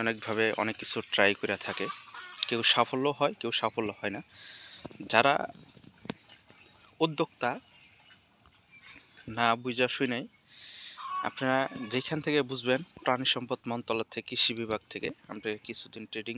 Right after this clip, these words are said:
দিলে এগুলা জিনিসগুলো আপনারা বুদ্ধি পরামর্শ করলে অবশ্যই লাভবান হবেন। যদি ভালো কোনো ইউটিউবের সাথে যোগাযোগ করেন, তারাও যদি এগুলা পরামর্শ দেয়, তাদের সাথেও পরামর্শ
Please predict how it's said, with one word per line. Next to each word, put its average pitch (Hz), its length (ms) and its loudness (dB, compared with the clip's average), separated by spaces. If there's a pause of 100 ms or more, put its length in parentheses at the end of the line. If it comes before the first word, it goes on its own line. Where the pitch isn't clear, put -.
(120)
দিলে 123 160 -12 (640)
এগুলা 131 220 4 (100)
জিনিসগুলো 127 460 -4
আপনারা 117 280 -4 (1160)
বুদ্ধি 120 320 -6
পরামর্শ 127 360 -2 (140)
করলে 135 220 -6 (680)
অবশ্যই 127 360 -4
লাভবান 110 420 0
হবেন। 104 200 -8 (220)
যদি 113 160 -2 (140)
ভালো 110 160 6 (100)
কোনো 135 160 -2 (140)
ইউটিউবের 143 440 2
সাথে - 160 0 (120)
যোগাযোগ 131 380 0
করেন, 165 160 -4 (640)
তারাও 127 220 6 (100)
যদি 139 220 -2
এগুলা 131 220 4 (100)
পরামর্শ 127 360 0 (160)
দেয়, 156 160 0 (800)
তাদের 117 280 6
সাথেও 135 260 -2 (1000)
পরামর্শ 123 340 2